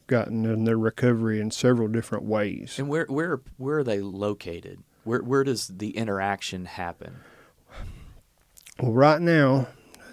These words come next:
Speaker 1: there's, there's a few hospitals that have
Speaker 2: Okay.
Speaker 1: a peer specialist in 'em that, you know, gets that individual when they're right there
Speaker 2: Right.
Speaker 1: at that first point. We have some that are in the jails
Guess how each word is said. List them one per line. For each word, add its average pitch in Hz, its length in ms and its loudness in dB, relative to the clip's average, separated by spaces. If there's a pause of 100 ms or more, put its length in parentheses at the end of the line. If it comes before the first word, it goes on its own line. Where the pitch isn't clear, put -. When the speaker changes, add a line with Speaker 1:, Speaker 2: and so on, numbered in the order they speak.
(220)
Speaker 1:
there's, 120 480 0 (880)
there's 117 380 0
a 120 80 -4
few 135 280 4
hospitals 123 680 4
that 120 140 0
have 113 420 2 (160)
Speaker 2:
Okay. 107 260 -6
Speaker 1:
a 131 80 -4
peer 117 220 2
specialist 110 640 -6
in 104 140 -4
'em 113 200 -4
that, 117 240 2
you 139 120 -10
know, 117 180 0
gets 113 260 -2
that 120 200 4
individual 117 880 0
when 120 240 0
they're 117 180 8
right 113 260 6
there 113 300 6
Speaker 2:
Right. 98 320 -2 (280)
Speaker 1:
at 117 180 0
that 113 180 2
first 117 300 2
point. 110 220 0
We 117 120 -2
have 113 240 2
some 123 280 2
that 120 160 2
are 120 120 2
in 120 160 4
the 127 100 4
jails 123 640 4